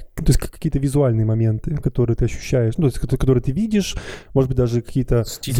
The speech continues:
Speaker 1: звуки.
Speaker 2: эстетика какая-то.
Speaker 1: Эстетика. Эстетика, причём она не только зрительная, она ещё и звуковая, и оси-, э, осязательная. Если говорить про людей
Speaker 2: Кинестетическая.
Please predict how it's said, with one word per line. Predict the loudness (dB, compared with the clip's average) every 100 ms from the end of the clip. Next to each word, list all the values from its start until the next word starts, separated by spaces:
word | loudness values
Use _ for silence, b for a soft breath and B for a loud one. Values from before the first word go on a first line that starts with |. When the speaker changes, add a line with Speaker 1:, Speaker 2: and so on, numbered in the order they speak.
| 2
Speaker 1:
звуки. | 2
Speaker 2:
эстетика | 2 0 -2 -6
какая-то. | -6 -6 -6 -6
Speaker 1:
Эстетика. | 0 0 0 0 0 0
Эстетика, | 0 0 0 0
причём | 0 0 0
она | 0
не | 0
только | 0
зрительная, | 0 -2 0 0
она |
ещё | 0 0 0
и | 0 0 0
звуковая, | 0 0 0 0 0 0 0
и | 0 0 -2 -4 B
оси-, | 2 2 2
э, | 0 0 0 -4 -6 2
осязательная. | 2 2 0 0 0 0 -2 -4 -8 -8 -10 -20 -20 -6 -4 B B B
Если | -2 0
говорить | 0
про | 2
людей | 2 2
Speaker 2:
Кинестетическая. | 4 2 0 -4 -2 0 2 0 0 -2 -6 -10